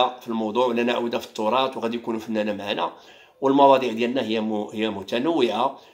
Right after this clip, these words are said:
ونتمناو هذا الكونفلي اللي راه واقع ما بين اسرائيل وفلسطين ينتهي واحد النهار،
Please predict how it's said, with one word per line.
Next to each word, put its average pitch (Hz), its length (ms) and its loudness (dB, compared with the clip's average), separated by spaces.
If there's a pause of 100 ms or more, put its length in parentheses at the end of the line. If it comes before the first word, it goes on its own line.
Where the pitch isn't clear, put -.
(120)
ونتمناو 147 680 -2
هذا 123 240 -2
الكونفلي 127 640 -4
اللي 123 180 0
راه 120 80 0
واقع 120 320 -2
ما 113 160 -2
بين 117 320 -4
اسرائيل 113 580 -2
وفلسطين 127 680 -4 (360)
ينتهي 127 400 0
واحد 120 220 0
النهار، 110 420 -2